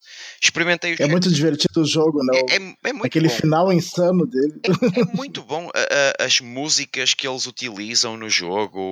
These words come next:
Speaker 1: o, o metal utilizado, é, a forma como eles fazem as, as cutscenes, a, a forma como eles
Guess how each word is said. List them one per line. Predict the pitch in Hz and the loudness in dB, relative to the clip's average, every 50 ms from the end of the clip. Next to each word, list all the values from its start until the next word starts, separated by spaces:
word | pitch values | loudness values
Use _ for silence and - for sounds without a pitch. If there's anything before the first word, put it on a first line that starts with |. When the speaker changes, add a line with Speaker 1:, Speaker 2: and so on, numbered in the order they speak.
| 95 95 - - | -6 -8 -10 -12
Speaker 1:
o, | - 90 101 101 98 95 90 80 65 98 | -12 -10 -10 -10 -10 -10 -10 -10 -10 -10
o | 98 95 | -10 -8
metal | 92 101 113 123 - _ - 113 101 101 98 | -2 0 2 2 0 _ -6 -8 -8 -8 -10
utilizado, | 95 - - 98 95 92 98 90 85 87 82 85 92 101 98 92 95 92 90 - - - - - - - - | -12 -12 -12 -10 -8 -6 -2 -2 0 0 2 2 2 2 0 -2 -6 -10 -10 -10 -12 -14 -12 -12 -12 -4 -2
é, | - 123 123 120 - - _ _ _ _ - | -2 0 0 -2 -4 -6 _ _ _ _ -2
a | 120 117 - | 0 0 0
forma | 123 - - 165 160 175 175 165 | 0 2 2 2 2 2 -2 -6
como | - 160 156 | -6 -4 -2
eles | 160 151 - | 0 0 2
fazem | - 151 131 143 147 147 143 143 135 - - - - - - _ _ _ _ - | 2 2 2 2 0 -2 -6 -8 -12 -14 -14 -14 -14 -14 -20 _ _ _ _ -2
as, | 101 98 110 117 113 - - - | 0 0 2 2 2 2 2 2
as | - - - | 2 2 2
cutscenes, | - - 156 143 - - - - - 123 123 143 151 147 - - - - - - - 113 - - - | 2 0 -4 -6 -4 -2 -2 -2 -2 -4 -6 -10 -4 -2 0 0 0 -2 -4 -4 -6 -6 -6 -6 -8
a, | 113 | -8
a | 113 | -6
forma | - - 139 139 147 147 143 | -4 -2 0 0 0 -2 -6
como | - - 127 127 | -12 -8 -6 -4
eles | 123 120 - - - - | -2 2 2 2 2 2